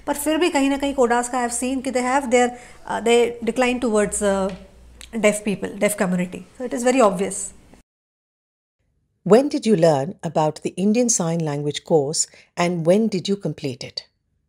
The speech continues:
Speaker 1: टू थाउजेंड टू में, as soon as I did my college, मेरा एक लेटर आया हमारे स्कूल में कि साइन लैंग्वेज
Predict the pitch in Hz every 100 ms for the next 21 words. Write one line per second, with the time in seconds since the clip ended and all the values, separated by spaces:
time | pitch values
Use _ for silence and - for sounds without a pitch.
0 | _ _ _ 240 233 247 247 269 277 277
1 | 277 254 214 208 - 254 262 262 254 254
2 | 226 220 254 247 240 233 220 214 226 226
3 | 208 208 240 - 214 202 202 202 - -
4 | _ _ _ 226 208 196 208 240 233 220
5 | 208 233 - 247 247 208 294 - 302 -
6 | 226 269 269 269 294 285